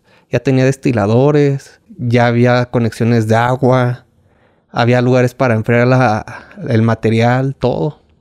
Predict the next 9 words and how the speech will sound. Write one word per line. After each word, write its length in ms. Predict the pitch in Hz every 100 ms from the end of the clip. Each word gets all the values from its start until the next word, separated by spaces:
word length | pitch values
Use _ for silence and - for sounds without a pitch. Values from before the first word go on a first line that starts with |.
| _ _ _ _ _ _ _ _ _ _ _ _ _ _
Ahí 200 | - 131
también 260 | 147 147 147
me 80 |
di 100 | 147
cuenta 340 | 139 151 135 147
que, 640 | - 147 139 127 107 - _ _ _ _ _ _ _ _ _ _ _ _ _
que 100 | -
el 80 | 123
mayor 720 | 123 120 127 135 151 165